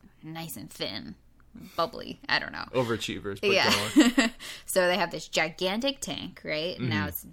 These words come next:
Speaker 1: really, really hot. And then they pour it into a preheated mold, I guess, to keep it from solidifying immediately.
Speaker 2: Okay.
Speaker 1: Um, full of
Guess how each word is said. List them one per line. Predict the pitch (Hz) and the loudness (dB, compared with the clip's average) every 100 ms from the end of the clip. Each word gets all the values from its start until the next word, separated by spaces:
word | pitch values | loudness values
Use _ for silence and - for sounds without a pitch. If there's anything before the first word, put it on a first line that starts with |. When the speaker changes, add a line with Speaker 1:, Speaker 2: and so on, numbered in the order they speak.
| 147 | -12
Speaker 1:
really, | 151 190 185 | -4 -2 0
really | 170 160 | -2 -4
hot. | 139 - - - - - - | -10 -12 -14 -16 -18 -16 -6
And | 180 165 | -4 -2
then | 160 | -4
they | 151 | -6
pour | 151 - 196 214 220 | -8 -6 -2 0 4
it | 208 208 - | 4 2 -2
into | 180 170 - 165 160 | -6 -6 -6 -4 -6
a | 156 156 147 147 147 _ _ _ - | -4 -2 -2 -4 -8 _ _ _ -14
preheated | - 220 247 240 220 208 202 175 | -4 0 0 -2 -4 0 0 -2
mold, | 156 151 156 180 240 262 - - | -4 -2 -2 0 -2 -4 -8 -10
I | 156 | -8
guess, | 139 - | -8 -10
to | 143 | -10
keep | 151 107 | -10 -10
it | - | -12
from | - - 65 - _ _ | -12 -10 -12 -14 _ _
solidifying | - 156 - 147 151 160 | -10 -10 -8 -6 -8 -8
immediately. | 160 151 - 95 107 | -12 -10 -8 -6 -4
Speaker 2:
Okay. | 117 104 101 101 | -4 -4 -6 -2
Speaker 1:
Um, | 175 165 160 156 - _ _ - | 2 2 0 -6 -10 _ _ -14
full | - - 208 196 | -6 2 4 4
of | 170 160 | 0 -2